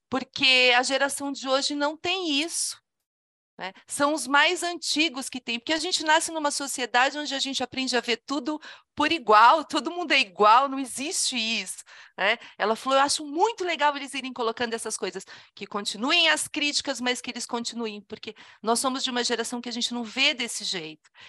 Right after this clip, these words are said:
E é verdade, você pega as críticas ali, são, gente, e não tô falando de pessoas que te-, não têm cultura, não, gente com, né? E ficam criticando, e ficam falando. Então, é na indústria cinematográfica, são nos livros,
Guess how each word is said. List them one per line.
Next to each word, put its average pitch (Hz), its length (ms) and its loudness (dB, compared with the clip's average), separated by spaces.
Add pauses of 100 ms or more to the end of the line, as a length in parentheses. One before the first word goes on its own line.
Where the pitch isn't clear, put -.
E 220 100 2
é 262 60 6
verdade, 269 460 4
você 196 120 -6
pega 214 280 -2
as - 160 -8
críticas 262 640 -6
ali, 214 420 -4 (340)
são, 302 300 -4
gente, 311 400 0
e 214 80 0
não 226 120 2
tô 269 120 -2
falando 339 260 -2
de 349 100 -2
pessoas 294 640 0
que 254 160 -4
te-, 240 180 -8
não 233 200 -2
têm 247 180 -4
cultura, 247 540 -4
não, 220 160 0
gente 311 280 -6
com, 392 200 -6
né? 294 160 2 (520)
E 277 120 0
ficam 330 340 -2
criticando, 262 720 0
e 233 60 -8
ficam 240 280 -6
falando. 220 300 0
Então, 262 300 0 (260)
é 302 140 4
na 320 80 4
indústria 247 720 0
cinematográfica, 190 1040 0
são 247 220 -2
nos 214 260 -4
livros, 196 520 -6